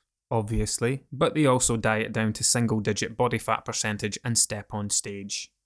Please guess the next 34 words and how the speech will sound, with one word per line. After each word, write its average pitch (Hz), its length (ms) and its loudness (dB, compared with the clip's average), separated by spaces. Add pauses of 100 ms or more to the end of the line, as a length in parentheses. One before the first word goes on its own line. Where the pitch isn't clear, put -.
And 113 160 0
you 110 80 2
can 107 160 -4
see - 380 0
every 131 400 2
single 113 560 2
ripple 110 580 0 (880)
of, 113 240 -6
or 117 80 -2
you 110 100 -2
should - 340 -8 (100)
be 110 100 -2
able 107 160 -2
to - 60 -4
see 131 180 2
every 151 180 4
single 123 360 2
ripple 113 420 0
of 107 160 0
their 104 180 -4
muscles, 107 460 -2
right? 110 180 -6
That's - 220 -4
the - 60 -12
point. - 260 -12 (1200)
At 131 140 0
the - 280 2
other 165 260 4
end 135 180 0
of 110 120 -2
the 113 80 -2
spectrum, 131 580 -2 (100)
you 135 360 0
had, 107 580 -4